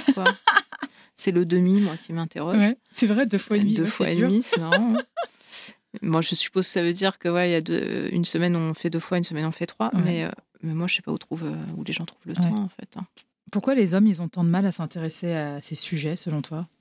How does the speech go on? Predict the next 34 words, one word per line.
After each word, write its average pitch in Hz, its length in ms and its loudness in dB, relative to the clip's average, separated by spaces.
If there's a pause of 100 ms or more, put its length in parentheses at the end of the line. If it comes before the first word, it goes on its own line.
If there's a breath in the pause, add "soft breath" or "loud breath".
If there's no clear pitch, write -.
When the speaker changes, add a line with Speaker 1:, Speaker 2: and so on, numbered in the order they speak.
(120)
Speaker 2:
Bah, 170 140 -2
parce 170 180 0
qu'on 175 120 -4
les 165 180 0
a 160 40 0
pas 170 180 -4
éduqués 165 460 -4
à 165 60 -6
ça, 208 200 -2
en 208 140 2
fait. - 420 -10 (100)
Parce - 160 -6
que, 165 340 -6
parce - 180 -2
que - 80 -10
voilà, 202 300 0
parce - 160 -4
que 185 100 -6
la 170 120 0
charge 180 520 -2
du 165 140 -6
couple, - 260 -6
elle 175 80 0
nous 175 120 -2
revient 170 300 -4
à 160 120 -4
nous, 226 340 2
euh, 170 140 -4
dans 160 140 -12
le 175 60 -14
cas - 120 -14
du 170 140 -12
couple - 240 -10
hétéro. 180 400 0